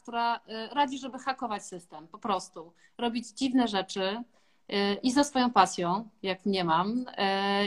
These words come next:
i też interesować się, to co mówisz, to jest super, bo to jest moim zdaniem bardzo prawo półkulowe, czyli interesować się bardzo różnymi rzeczami i je łączyć na takich zupełnie innych poziomach.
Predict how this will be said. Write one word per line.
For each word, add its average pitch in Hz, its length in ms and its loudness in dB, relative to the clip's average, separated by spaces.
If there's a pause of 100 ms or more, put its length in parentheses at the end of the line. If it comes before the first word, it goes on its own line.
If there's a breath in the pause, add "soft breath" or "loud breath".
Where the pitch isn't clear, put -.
i 214 80 -6
też - 340 -2
interesować 233 720 -2
się, 247 80 0
to 240 120 -8
co 247 120 2
mówisz, 240 220 2
to 226 80 -6
jest - 160 -6
super, 196 280 0
bo 190 120 -6
to 208 100 -8
jest 214 100 -6
moim 208 120 0
zdaniem 214 280 4
bardzo 208 260 0
prawo 208 300 0
półkulowe, 208 560 4
czyli 180 220 -6
interesować 196 600 -4
się 202 240 4 (340 soft breath)
bardzo 214 340 6
różnymi 247 300 8
rzeczami 214 520 2
i 208 40 4
je 202 80 4
łączyć 226 360 2
na 190 100 0
takich 190 280 -6
zupełnie 208 360 6
innych 196 200 0
poziomach. 185 560 0